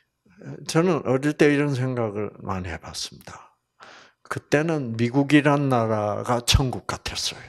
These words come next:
어. 그래서, 크, 내가 눈 깜빡하면 미국에 가 있으면 얼마나 좋을까. 예. 그렇게. 근데 천국은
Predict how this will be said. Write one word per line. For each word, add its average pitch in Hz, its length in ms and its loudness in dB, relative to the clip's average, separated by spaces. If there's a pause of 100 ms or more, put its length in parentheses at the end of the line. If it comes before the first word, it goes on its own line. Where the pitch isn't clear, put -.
(680)
어. - 140 -16 (960)
그래서, 113 400 -8 (520)
크, - 100 -6 (1500)
내가 107 280 -6
눈 151 280 -6
깜빡하면 139 880 -4
미국에 127 460 0
가 104 220 -6
있으면 101 320 -8
얼마나 110 440 -12
좋을까. - 540 -12 (1400)
예. 143 220 0 (1200)
그렇게. - 420 -8 (500)
근데 160 400 -2 (760)
천국은 131 1080 -2